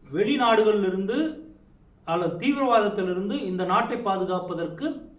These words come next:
இராணுவம் அவசியம், முக்கியம். அவ்வளவு, அ, அவசியமா நம்ம பார்க்கிறது போல உள்நாட்டில் மக்களை பாதுகாப்பதற்கு அரசியல் முக்கியம். அப்ப இந்த அரசியல்வாதிகள் எப்படி இருக்கணும்னா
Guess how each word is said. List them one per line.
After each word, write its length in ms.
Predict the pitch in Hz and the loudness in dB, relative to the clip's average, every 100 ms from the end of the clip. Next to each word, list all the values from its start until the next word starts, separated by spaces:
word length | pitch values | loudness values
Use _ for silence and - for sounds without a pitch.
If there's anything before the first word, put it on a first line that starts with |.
| - | -8
இராணுவம் 540 | 147 208 254 254 240 | 2 4 4 2 -2
அவசியம், 440 | 185 185 - 196 196 | -2 -4 -4 -4 -4
முக்கியம். 440 | 170 - 185 160 120 - - - - - | -6 -2 -2 -2 -8 -14 -20 -20 -20 -10
அவ்வளவு, 720 | 143 202 233 226 202 - - - - 196 | -4 2 4 4 2 -2 -14 -20 -16 -2
அ, 60 | |
அவசியமா 600 | 185 170 202 220 208 202 | 0 2 0 -2 -2 0
நம்ம 240 | 185 160 156 | 0 -2 -2
பார்க்கிறது 360 | 165 165 156 139 | -4 -2 -4 -6
போல 460 | 131 147 208 233 - - - _ | -4 0 0 0 -6 -18 -20 _
உள்நாட்டில் 920 | 175 220 302 330 320 311 247 175 - - | -4 2 4 6 4 2 -2 -2 -4 -4
மக்களை 420 | 180 180 220 202 | -4 -2 0 0
பாதுகாப்பதற்கு 920 | 190 180 175 165 160 147 131 170 - | 2 0 0 -2 -2 -6 -6 -10 -10
அரசியல் 500 | 139 165 202 202 190 | -6 -4 -2 -2 -4
முக்கியம். 420 | 160 135 143 131 123 - - - - - - - _ - - _ _ | -4 -8 -8 -8 -10 -16 -20 -20 -20 -20 -20 -20 _ -20 -20 _ _
அப்ப 200 | 170 196 | -8 -2
இந்த 140 | 226 196 | 2 4
அரசியல்வாதிகள் 880 | 226 302 269 233 202 202 220 233 | 4 0 2 2 4 2 0 -2
எப்படி 280 | 175 175 220 | -4 -4 0
இருக்கணும்னா 460 | 214 180 165 156 | 0 0 -4 -2